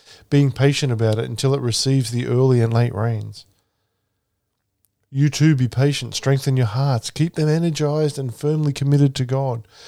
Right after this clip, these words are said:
because the coming of the Lord is near. Do not complain against one another, believers, so that you will not be judged for it. Look, the judge is standing right at the door. As an example, my brothers and sisters, of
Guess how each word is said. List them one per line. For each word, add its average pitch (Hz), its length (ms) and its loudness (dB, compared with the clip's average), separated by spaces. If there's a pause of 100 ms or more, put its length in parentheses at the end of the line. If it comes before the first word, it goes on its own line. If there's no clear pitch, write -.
(140)
because 135 240 0
the 135 80 -4
coming 151 300 4
of 143 80 4
the 135 60 2
Lord 131 280 8
is 110 140 4
near. 127 340 8 (960)
Do 139 120 4
not 147 140 2
complain 135 460 0
against 127 280 -2
one 120 140 0
another, 107 300 -4
believers, 101 600 -4 (1160)
so 135 200 4
that 131 140 4
you 135 180 6
will 135 160 4
not 127 300 -2
be 123 120 -2
judged 123 440 0
for 110 340 -4
it. - 120 -12 (100)
Look, 139 360 -2 (640)
the 135 60 -16
judge 131 360 2
is 123 100 4
standing 123 540 2 (120)
right 139 360 6
at 139 100 4
the 120 80 2
door. 104 360 -2 (1400)
As 123 140 -2
an 123 60 0
example, 131 580 2
my 120 180 -2
brothers 117 440 0
and 110 120 -4
sisters, 113 380 -2
of 107 160 -2